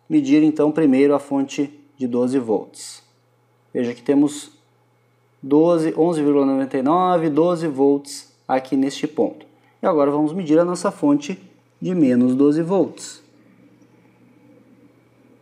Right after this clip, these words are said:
Medindo aqui, veja que é menos onze vírgula noventa e sete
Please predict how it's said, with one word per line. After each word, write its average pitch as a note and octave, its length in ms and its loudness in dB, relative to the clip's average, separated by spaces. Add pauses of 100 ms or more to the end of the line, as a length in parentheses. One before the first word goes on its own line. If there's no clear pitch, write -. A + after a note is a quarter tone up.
(480)
Medindo D#3 320 4
aqui, E3+ 280 0
veja F3 280 0
que F3+ 80 -8
é F3 60 0
menos F3+ 500 -2
onze G3+ 320 0
vírgula G3 420 0
noventa G3 560 -2
e G3+ 80 -4
sete D#3+ 640 -4